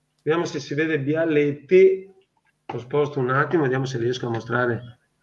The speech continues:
Bialetti, add screen, vediamo se vede, eccolo qua, vabbè, messaggi salvati, qui un po' di, un po' di, eccolo qua, Bialetti, si vede qui Bialetti? Non so se lo vedete. Vedete, sono in perdita di ventidue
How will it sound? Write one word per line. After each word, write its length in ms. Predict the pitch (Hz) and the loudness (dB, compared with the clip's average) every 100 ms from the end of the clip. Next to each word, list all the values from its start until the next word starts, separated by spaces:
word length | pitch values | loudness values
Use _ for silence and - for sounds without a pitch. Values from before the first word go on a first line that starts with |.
| _ _ _ _ _ _ - | _ _ _ _ _ _ -12
Bialetti, 680 | 151 131 127 113 113 135 127 | -6 -2 0 -2 -4 -4 -4
add 220 | 113 113 | -4 -6
screen, 840 | 104 - 117 127 139 143 - - - - - _ _ _ | -6 -2 2 4 4 0 -4 -16 -18 -20 -20 _ _ _
vediamo 280 | - 123 127 | -4 2 2
se 180 | 127 110 | 2 2
vede, 320 | 120 127 - | 4 4 4
eccolo 280 | 123 123 110 | 2 4 4
qua, 140 | 107 107 | 4 2
vabbè, 240 | 113 107 | 2 0
messaggi 360 | 113 107 123 - | -2 2 2 2
salvati, 520 | - 110 117 127 131 | 2 2 4 4 4
qui 120 | 120 | 6
un 160 | 123 110 | 6 4
po' 140 | 120 | 4
di, 220 | 120 120 120 | 6 6 4
un 100 | 113 | 0
po' 140 | 120 | 0
di, 380 | 117 120 120 - - _ _ _ _ - - - - | 6 6 4 -2 -18 _ _ _ _ 0 0 0 6
eccolo 220 | 180 180 | 10 12
qua, 120 | - | 12
Bialetti, 380 | 180 202 208 185 | 12 12 10 8
si 140 | 156 | 6
vede 260 | 156 220 202 | 8 10 10
qui 120 | 151 | 6
Bialetti? 420 | 135 127 165 160 | 4 4 4 2
Non 400 | 120 - - - | -6 -8 -20 -16
so 140 | - 160 | -8 -2
se 120 | 160 | 2
lo 100 | 147 | 4
vedete. 540 | 131 127 127 107 - _ _ _ - | 4 2 0 -6 -14 _ _ _ 8
Vedete, 180 | 214 254 | 8 10
sono 200 | 233 202 | 10 10
in 80 | 180 | 10
perdita 300 | 202 202 208 | 6 8 8
di 60 | |
ventidue 1300 | 175 170 165 185 185 170 156 147 135 127 113 101 | 8 6 8 10 12 10 8 6 4 2 -2 -8